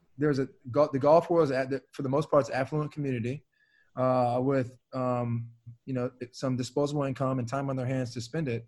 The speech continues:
um, and they choose to spend it on the golf course. And there's not anybody that plays golf that really just doesn't wanna get better at it, or doesn't wanna hit it a little farther, or doesn't wanna feel a little better or enjoy it a little bit more. So what I would say is to the trainers out there,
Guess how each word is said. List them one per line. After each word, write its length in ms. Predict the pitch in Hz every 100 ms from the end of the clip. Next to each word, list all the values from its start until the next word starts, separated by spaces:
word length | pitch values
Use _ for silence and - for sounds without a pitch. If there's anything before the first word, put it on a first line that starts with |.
| 120
um, 340 | 123 123 123
and 80 | 123
they 120 | 123
choose 260 | 117 147 127
to 60 |
spend 240 | - - 123
it 40 |
on 80 | 117
the 60 |
golf 260 | 113 131 135
course. 300 | - 113 110 - _ _ _ 131
And 80 |
there's 140 | 147 170
not 180 | 180 160
anybody 400 | 190 190 196 175
that 200 | 156 -
plays 240 | 160 143
golf 380 | 127 139 151 156
that 240 | 135 131
really 300 | 123 139 139
just 180 | 123 135
doesn't 280 | 120 127 123
wanna 200 | 123 127
get 220 | 120 117
better 240 | 113 117 127
at 140 | 139
it, 120 | 156 - _ _
or 100 | 123
doesn't 260 | 120 127 139
wanna 160 | 135
hit 120 | 131 135
it 60 |
a 20 |
little 200 | 131 131 131
farther, 400 | 127 120 117 120
or 60 | 117
doesn't 240 | 120 131
wanna 160 | 131 120
feel 260 | - 135
a 80 | 131
little 140 | 131
better 280 | 120 123 120
or 40 | 117
enjoy 300 | 110 123 123
it 60 |
a 40 | 117
little 180 | 120
bit 120 | 117 113
more. 400 | 117 127 113 110 _ _ _ _ -
So 140 | 143
what 120 | 135
I 80 | 151
would 120 | 190
say 280 | - 147 135
is 240 | 127 120
to 80 | -
the 80 | 123
trainers 580 | - - 170 190 170 131
out 200 | 123 -
there, 320 | 120 110 117